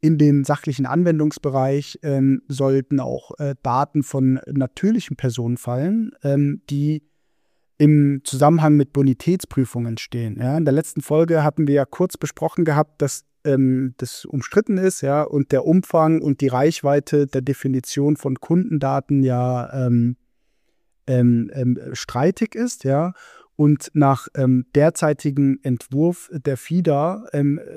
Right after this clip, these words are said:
sehen unter anderem auch Kundendaten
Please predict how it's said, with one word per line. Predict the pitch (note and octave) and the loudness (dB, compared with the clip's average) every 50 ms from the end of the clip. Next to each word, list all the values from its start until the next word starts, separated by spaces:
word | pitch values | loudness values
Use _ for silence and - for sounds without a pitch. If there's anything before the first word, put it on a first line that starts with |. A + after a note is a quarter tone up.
| F3 F3+ F3+ | -14 -12 -12
sehen | D#3 C3+ C3+ D3 D3 D3+ D#3 D#3 D3 - - _ _ | -10 -4 0 4 4 6 4 4 2 -4 -10 _ _
unter | - D#3 D3+ - - - | -2 -2 -2 -2 -4 -4
anderem | C#3+ C#3 D3+ D3+ D3+ C#3+ D3 C#3 C#3 | 0 0 2 2 2 0 0 -2 -2
auch | - - C3 C#3 C3 - - _ _ - | -4 -6 -6 -6 -6 -8 -12 _ _ -4
Kundendaten | - - G3 A3+ D4 - _ D#3 C3 - A#2 A2 A2+ A#2+ - - D#3 F3+ G3+ | 0 4 6 6 4 4 _ -2 -2 -2 -2 -4 -6 -6 -4 -2 -2 -2 -2